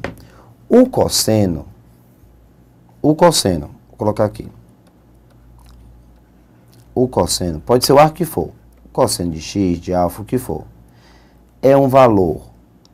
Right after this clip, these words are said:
obrigatoriamente maior ou igual que menos um e menor ou igual a um.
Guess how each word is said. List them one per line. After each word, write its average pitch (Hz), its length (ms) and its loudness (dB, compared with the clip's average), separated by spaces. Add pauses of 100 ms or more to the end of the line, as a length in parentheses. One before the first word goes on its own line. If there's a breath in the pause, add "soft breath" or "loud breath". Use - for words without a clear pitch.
(680)
obrigatoriamente 127 1000 4
maior 117 600 4 (180)
ou 139 160 4
igual 104 380 2
que - 180 -14
menos 117 540 0
um 110 220 -4 (2000 soft breath)
e 160 160 4
menor 139 840 4 (280)
ou 147 180 4
igual 110 680 2 (240)
a 135 160 4
um. 85 240 -4